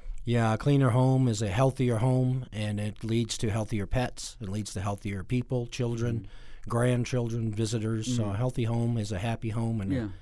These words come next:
Speaker 1: and that involves a cleaner home.
Speaker 2: You know, I don't like to thump the Bible just like, like I don't like to thump politics. But there is something to be said about an old adage that cleanliness is next to godliness, right?
Speaker 1: Yeah, yeah,
Speaker 2: I mean,
Speaker 1: I agree.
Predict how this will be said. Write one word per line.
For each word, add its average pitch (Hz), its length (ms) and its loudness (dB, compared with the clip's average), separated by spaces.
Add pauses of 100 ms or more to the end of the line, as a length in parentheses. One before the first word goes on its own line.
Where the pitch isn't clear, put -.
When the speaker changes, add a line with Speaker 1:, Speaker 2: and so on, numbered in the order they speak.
(140)
Speaker 1:
and 110 200 -2
that 127 140 -2
involves 120 380 0
a - 20 -4
cleaner 139 280 0
home. 101 220 -4 (460)
Speaker 2:
You 165 120 -2
know, 143 180 0
I 143 120 -2
don't 160 180 0
like 131 200 0
to 113 80 -6
thump 139 280 0
the - 80 -10
Bible 110 420 0
just 104 220 -8
like, 92 160 -2
like 95 220 -2
I 101 60 4
don't 101 220 0
like 98 200 -2
to - 60 -4
thump - 440 -4
politics. - 680 -10 (360)
But 120 180 0
there 135 180 4
is 147 160 6
something 135 300 -2
to 110 60 -2
be 98 120 -4
said 110 280 -2
about 92 340 -2
an 98 140 -6
old 104 200 0
adage 101 560 -2 (360)
that 92 380 -2 (300)
cleanliness 139 920 2 (100)
is 120 180 -6
next 110 220 -6
to 113 80 -8
godliness, 107 800 -6 (540)
right? 104 160 2
Speaker 1:
Yeah, 101 100 0 (180)
yeah, 110 100 0
Speaker 2:
I 120 40 6
mean, 127 140 6
Speaker 1:
I 117 40 6
agree. 117 280 0